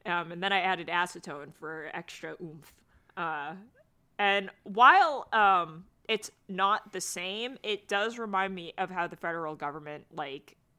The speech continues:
did its war on drugs, right? Like, they, they're adamant about getting their hands into things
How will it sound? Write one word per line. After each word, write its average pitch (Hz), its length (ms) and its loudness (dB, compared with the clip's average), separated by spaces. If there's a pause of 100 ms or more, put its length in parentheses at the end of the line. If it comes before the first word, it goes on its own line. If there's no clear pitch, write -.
(120)
did 180 180 -4
its 160 160 -8
war 151 300 -8
on 127 160 -10
drugs, - 640 -12 (260)
right? 131 420 -8 (140)
Like, 143 380 -10 (120)
they, 165 520 -4 (340)
they're 185 260 -4
adamant 214 480 2
about 165 480 -4
getting 175 340 -4
their 160 120 -8
hands 165 420 -12
into 147 160 -14
things 147 680 -12